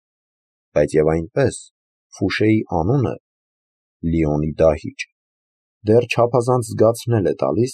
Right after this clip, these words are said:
թափած արյան հոտը, որպեսզի կարելի լիներ հարձակվել ռեակցիայի մեղրամսին բացահայտ ձևով Փարիզում ի հայտ բերել իր կապը նրա հետ։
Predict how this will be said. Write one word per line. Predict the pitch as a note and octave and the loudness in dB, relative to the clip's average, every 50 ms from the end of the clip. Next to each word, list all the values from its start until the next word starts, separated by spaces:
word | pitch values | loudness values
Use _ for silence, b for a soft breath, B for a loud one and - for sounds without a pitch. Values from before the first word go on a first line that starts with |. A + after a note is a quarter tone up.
| - | -10
թափած | - - - E2+ E2 - F#2 F#2 - - - - | -10 -2 0 0 0 0 -2 -4 -4 -6 -2 0
արյան | E2+ D#2 D2+ D#2 D#2+ E2+ F2+ - | 0 0 2 0 -2 -2 -4 -4
հոտը, | _ - F#2 D#2+ - - - - - _ _ _ _ _ _ _ _ _ | _ 0 0 0 -2 -8 -16 -20 -20 _ _ _ _ _ _ _ _ _
որպեսզի | F2 F2+ F#2 F2+ - - F2+ D#2+ D2+ - E2 D2+ | 0 0 0 0 0 0 0 0 -2 -4 -6 -4
կարելի | - F2+ E2+ E2+ E2+ E2+ E2 E2 D#2+ D2+ | 0 2 2 2 2 2 0 -2 -2 -4
լիներ | C#2+ D2 D2+ D#2+ A2 C#3 D3 - - _ _ _ _ _ _ _ | -4 -6 -4 -2 -2 -2 -2 -6 -12 _ _ _ _ _ _ _
հարձակվել | G2 F#2+ - - - B2 A#2+ - - D3 D#3 D#3+ - - - | -4 -2 -2 0 -2 -2 -2 0 0 0 0 -2 -4 -6 -4
ռեակցիայի | A2 G2+ G2+ G#2+ G#2 G2 - - - F2+ E2 D#2+ D#2 | -2 0 2 2 2 0 -2 -2 0 0 0 2 0
մեղրամսին | D#2 E2 D#2+ D2+ D#2+ D#2+ D#2 D#2 D#2 - - F2 E2 D2+ | 0 0 -2 -2 -2 -2 -2 -4 -4 -6 -6 -6 -4 -2
բացահայտ | C#2+ D2+ D2+ D2 - - C#2+ C#2 - D2 D2 C#2 - _ | 0 0 0 0 0 -4 -8 -6 -4 -4 -4 -4 -6 _
ձևով | - - - - G#2 C3 D3+ - _ _ _ _ _ _ _ _ _ _ _ _ | -2 -2 0 2 0 0 0 -2 _ _ _ _ _ _ _ _ _ _ _ _
Փարիզում | - F#2 F2 E2+ E2 D#2 D#2+ F2 D#2 D2 - _ | 0 0 0 0 -2 -4 -4 -4 -4 -4 -6 _
ի | - E2 | -6 -6
հայտ | D2+ D2+ D2+ D2 E2 - | -2 -2 -2 -2 -2 -4
բերել | _ - C#2 - G#2+ B2+ - - - | _ -4 0 0 0 0 0 -4 -10
իր | - D#2+ - _ | -14 -14 -14 _
կապը | - - F#2 A2 A#2 - B2 | -4 -2 -2 -2 -2 -2 -4
նրա | A2+ E2+ C2 C2+ D#2+ F2 | -4 -4 -2 -2 -2 -2
հետ։ | E2+ - - - _ _ | -4 -8 -14 -20 _ _